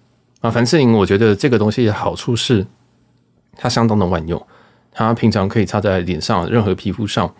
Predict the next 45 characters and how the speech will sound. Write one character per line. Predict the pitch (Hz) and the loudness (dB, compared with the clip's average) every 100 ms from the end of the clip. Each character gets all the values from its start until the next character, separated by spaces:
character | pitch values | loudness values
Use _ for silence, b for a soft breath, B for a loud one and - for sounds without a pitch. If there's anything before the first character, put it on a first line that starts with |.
| b _ | b _
嗯， | 107 92 | -4 -2
或 | |
者 | 117 | -2
是 | 98 | 0
你 | 107 87 | 0 0
的， | 82 87 82 | 0 0 -2
例 | 85 | -2
如 | 110 | -2
说 | 104 98 | 0 0
有 | 85 | 0
时 | - | -2
候 | 92 | -4
脚 | 107 78 80 | -2 -4 -4
踝 | 87 78 78 | -4 -4 -6
可 | - | -6
能 | 92 | -4
有 | 92 | -2
那 | |
种 | 101 | -2
粗 | 90 110 | -4 -6
粗 | - 104 | -4 -4
的， | 87 82 b b b b | -4 -6 b b b b
对 | 92 | -6
不 | |
对？ | 85 | -6
或 | 85 95 | -2 -2
者 | 90 | -2
是 | 90 | -6
这 | 92 | -6
个 | 90 | -6
手 | 85 80 - | -4 -6 -6
肘 | 76 85 - | -6 -6 -4
等 | 90 | -4
等 | 95 - | -4 -6
的， | 82 B B _ | -12 B B _
你 | 98 | -2
觉 | 110 | 0
得 | 120 113 | 2 2
有 | 92 | 2
一 | 123 | 2
点 | 113 | 2
点 | 110 80 | 0 0
它 | 87 | -4
需 | 98 - | -4 0
要 | 98 95 90 85 80 | 2 2 0 -2 -6